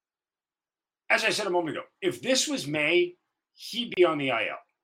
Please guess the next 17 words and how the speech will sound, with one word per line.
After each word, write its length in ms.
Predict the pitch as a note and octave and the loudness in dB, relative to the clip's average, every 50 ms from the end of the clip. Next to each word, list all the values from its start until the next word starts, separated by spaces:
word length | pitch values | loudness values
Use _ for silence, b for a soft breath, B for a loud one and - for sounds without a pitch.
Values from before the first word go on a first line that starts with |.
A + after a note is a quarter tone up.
| _ _ _ _ _ - | _ _ _ _ _ -8
There's 160 | D#3 A#3 C4+ | 0 2 2
not 80 | G3 - | 2 2
a 60 | - - - | -4 -4 2
doubt 280 | G3+ G3 G#3 G#3+ G#3 | 6 6 6 6 4
in 60 | F#3 F3 | 2 0
my 160 | F3 E3 D#3 | 2 2 2
mind. 280 | C#3+ C3+ A#2 A#2+ - - _ _ _ _ _ _ _ _ _ _ _ _ _ _ _ _ _ _ - | 0 -2 -4 -4 -8 -12 _ _ _ _ _ _ _ _ _ _ _ _ _ _ _ _ _ _ -8
If 160 | - - - - | -8 -8 -6 -4
this 220 | A#3 B3 A#3+ - | -4 -4 -4 -4
was 160 | C#4 - D3+ | -4 -6 -6
May, 280 | F3 F#3 F#3+ F#3 F#3+ F3+ | -4 -4 -2 -2 -2 -2
he'd 220 | C#3 D#3 F#3 D#3 C#3+ | -2 -4 -8 -6 -2
be 120 | E3 E3 | -2 -2
on 160 | D#3+ D#3 D3+ | -2 -2 -4
the 120 | D3+ C#3+ C3 | -4 -4 -2
I 200 | A#2+ A#2+ A2+ F2+ | -2 -2 -2 -4
L. 100 | C#2+ | -6